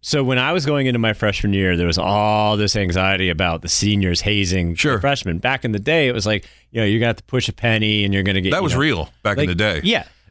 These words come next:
Speaker 1: back in the day. And I still remember that I was super excited because I badly broke my leg that summer. And so I was on crutches, and I'm like, "There's no way anyone's gonna mess with me."
Speaker 2: Oh, sure they did.
Speaker 1: No, they actually didn't.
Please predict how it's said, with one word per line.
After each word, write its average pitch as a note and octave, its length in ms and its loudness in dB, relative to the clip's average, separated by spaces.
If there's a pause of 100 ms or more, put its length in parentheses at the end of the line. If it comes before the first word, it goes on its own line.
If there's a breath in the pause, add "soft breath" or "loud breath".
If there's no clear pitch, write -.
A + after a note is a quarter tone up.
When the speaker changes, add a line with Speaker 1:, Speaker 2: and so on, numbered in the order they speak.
Speaker 1:
back E3+ 240 -2
in D3+ 100 -2
the D3 80 -2
day. - 200 -10
And D3 160 -2
I D3 80 0
still F3 320 0
remember A#2+ 520 0
that G#2+ 220 0
I C#3 180 0
was C3 140 -2
super A2+ 280 0
excited G2+ 480 0
because G2+ 300 -2
I B2+ 340 0
badly A#2+ 420 -2
broke A2 340 -2
my G#2 160 2
leg G#2+ 420 0
that F#2+ 200 -2
summer. A#2 480 0 (500)
And C3+ 160 0
so B2 140 0
I B2 220 0
was C#3 160 0
on A2 160 -2
crutches, C#3+ 440 -2
and G2 60 0
I'm G2+ 80 0
like, G2 140 0
"There's A#2+ 200 -2
no F3+ 420 2
way F3+ 300 2 (360)
anyone's C3 300 0
gonna G#2+ 180 2
mess B2 320 0
with G2 100 -2
me." D#2+ 180 -6
Speaker 2:
Oh, E3 80 0
sure G3 280 2
they B2 100 2
did. D#2 340 0
Speaker 1:
No, F#3+ 360 0
they E3+ 100 0
actually F3+ 420 0
didn't. D3+ 380 0